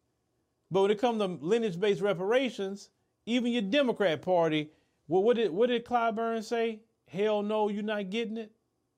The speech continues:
Clyburn said that, right? They got money for everything else.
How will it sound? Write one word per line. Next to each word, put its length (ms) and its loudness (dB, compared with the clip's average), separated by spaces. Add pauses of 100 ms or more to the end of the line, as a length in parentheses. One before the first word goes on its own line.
(160)
Clyburn 480 2
said 360 -2
that, 320 -14
right? 360 -4 (2500)
They 160 4
got 220 2
money 220 2
for 200 -2
everything 640 2
else. 480 -2